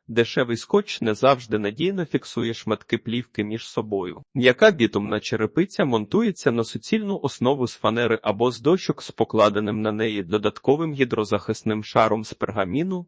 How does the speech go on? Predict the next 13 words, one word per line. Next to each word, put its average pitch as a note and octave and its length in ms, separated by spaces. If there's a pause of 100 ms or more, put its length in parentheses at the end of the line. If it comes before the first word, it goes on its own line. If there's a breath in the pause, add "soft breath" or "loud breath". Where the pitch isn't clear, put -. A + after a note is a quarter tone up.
(120)
Для G#2+ 200
відведення C3+ 600
конденсату G#2+ 720
з-під - 260
покрівельного A2+ 800
простору A2+ 680
назовні D#3 560
необхідно E3+ 600
передбачити A2 760
спеціальне G#2+ 680
кріплення D#3+ 560
гідроізоляційної G#2+ 1200 (160)
плівки, G3 480